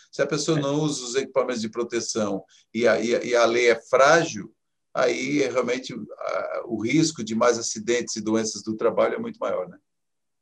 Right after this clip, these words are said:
Speaker 2: É muito maior, com certeza. O que, o que, na verdade, a, a função da medicina do trabalho é devolver o trabalhador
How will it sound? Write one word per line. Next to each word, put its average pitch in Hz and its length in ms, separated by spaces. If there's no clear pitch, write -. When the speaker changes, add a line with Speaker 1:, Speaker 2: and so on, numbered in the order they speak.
Speaker 2:
É 107 80
muito 107 240
maior, 107 500
com 95 100
certeza. 139 520
O - 100
que, 151 260
o 117 80
que, 143 140
na 151 120
verdade, 147 800
a, 107 300
a 113 40
função 139 360
da 170 80
medicina 151 420
do 143 140
trabalho 147 600
é 127 100
devolver 156 540
o 185 40
trabalhador 143 540